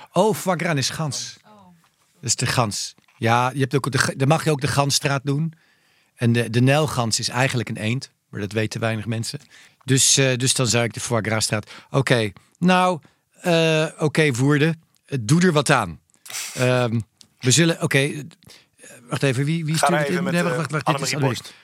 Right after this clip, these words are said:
Speaker 1: Eh, Annemarie, we zullen een, eh, missieve doen uitgaan, eh, naar de gemeenteraad van Woerden.
Speaker 2: Ja, ja.
Speaker 1: En, eh, kijken of we hier iets aan kunnen doen.
Speaker 2: Ja, ja,
Speaker 1: Dus
Speaker 2: ja.
Speaker 1: of veranderen in de Edewij-, Eendenwijk,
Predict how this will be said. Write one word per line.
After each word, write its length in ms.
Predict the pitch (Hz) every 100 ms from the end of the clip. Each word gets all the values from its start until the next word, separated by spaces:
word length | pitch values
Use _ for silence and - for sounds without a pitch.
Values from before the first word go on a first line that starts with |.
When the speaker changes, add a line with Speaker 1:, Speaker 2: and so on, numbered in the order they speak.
| -
Speaker 1:
Eh, 140 | 127 165
Annemarie, 340 | 170 165 180
we 60 | 160
zullen 360 | 156 160 156
een, 140 | 147 139
eh, 60 |
missieve 440 | 143 135 180 170 135
doen 160 | 135
uitgaan, 540 | 139 135 - 131 127 127
eh, 180 | 120 113 -
naar 160 | 139 143
de 60 |
gemeenteraad 600 | 110 120 151 160 170 - _ _ _
van 220 | - 147
Woerden. 380 | 147 143 165 165 _ _
Speaker 2:
Ja, 200 | - 202 -
ja. 60 | -
Speaker 1:
En, 320 | - 120 123
eh, 220 | 123 120 113
kijken 340 | - 131 127 139
of 100 | 120
we 80 | 117
hier 160 | 127
iets 160 | 123 -
aan 120 | 110
kunnen 280 | 101 98 90
doen. 260 | 90 95 - _
Speaker 2:
Ja, 60 | -
ja, 100 | - -
Speaker 1:
Dus 140 | -
Speaker 2:
ja. 60 | -
Speaker 1:
of 160 | - 190
veranderen 480 | - 165 147 123 117
in 60 |
de 80 | 104
Edewij-, 420 | 127 165 180 165 -
Eendenwijk, 720 | 147 208 190 170 160 185 -